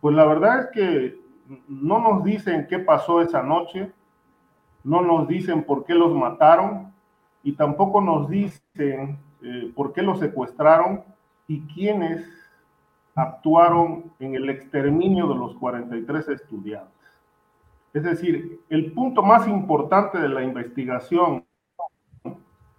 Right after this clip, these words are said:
que es el qué, cuándo, por qué, para qué, no está respondido.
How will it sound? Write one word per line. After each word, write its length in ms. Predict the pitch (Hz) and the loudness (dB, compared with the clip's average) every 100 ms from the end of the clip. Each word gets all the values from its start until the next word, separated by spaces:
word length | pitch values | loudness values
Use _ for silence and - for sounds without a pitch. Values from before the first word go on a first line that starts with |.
| _ _ _ 147 | _ _ _ -2
que 160 | 151 | 0
es 160 | 175 - | 0 0
el 300 | 156 - - | -2 -2 -2
qué, 420 | 170 180 196 196 - - - _ _ _ | 0 0 0 -4 -8 -16 -20 _ _ _
cuándo, 500 | - 233 208 175 165 | 4 6 6 4 -2
por 240 | 165 139 - | 0 -2 0
qué, 160 | 180 | -2
para 400 | 196 165 135 127 | 2 2 2 -2
qué, 260 | - 208 226 - - 139 - - _ | -2 -4 -6 -16 -18 -18 -18 -20 _
no 160 | 135 165 | -2 0
está 160 | 185 | 0
respondido. 720 | 180 180 180 139 147 214 - | 0 -2 -4 -4 -2 -4 -6